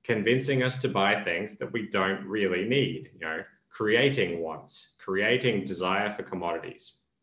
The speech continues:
So there's nothing natural about it. And Galbraith's observation is that the expansion of private capitalism, when it's matched together with consumerism,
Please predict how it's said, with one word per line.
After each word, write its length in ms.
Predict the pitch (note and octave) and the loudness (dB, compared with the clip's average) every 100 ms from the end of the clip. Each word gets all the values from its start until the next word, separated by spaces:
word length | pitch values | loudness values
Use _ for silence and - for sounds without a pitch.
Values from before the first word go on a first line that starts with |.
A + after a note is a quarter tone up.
| _ | _
So 140 | - | -8
there's 140 | F2 A#2 | -4 0
nothing 280 | C#3 C#3+ | 0 2
natural 380 | C#3 C3+ C#3 B2+ | 4 4 4 0
about 300 | F2+ D#2+ D2 | 0 -2 -6
it. 120 | - - _ _ _ _ | -10 -14 _ _ _ _
And 140 | G2 | 0
Galbraith's 480 | G2 C3+ D3+ F3 - | 4 4 4 2 2
observation 640 | D#3+ C3+ B2 A2 G#2+ - | -2 -2 0 2 2 0
is 120 | G#2+ G2+ | -2 -2
that 120 | F#2+ | -2
the 100 | G2+ | -2
expansion 760 | F2+ - - A2+ B2 C#3 C3 | -2 -2 2 2 2 0 0
of 200 | G#2+ - | -2 -4
private 360 | G#2+ G2+ A#2+ C3+ | 0 0 0 -4
capitalism, 720 | G2+ E2 F2+ F2 D#2 F#2 A#2 - _ _ | -4 -4 -4 -4 -4 -6 -8 -16 _ _
when 220 | - A#2+ D3 | 0 2 4
it's 180 | D#3 | 0
matched 380 | B2 A#2 C3 - | 0 0 0 -2
together 420 | C3 G#2+ A2+ A2 | -2 4 4 4
with 320 | G2+ A#2 B2+ - | 4 2 0 -2
consumerism, 1000 | A2 - C3+ D#3+ C3 F#2 F2 F#2 A#2+ | -4 0 2 4 6 4 2 -2 -4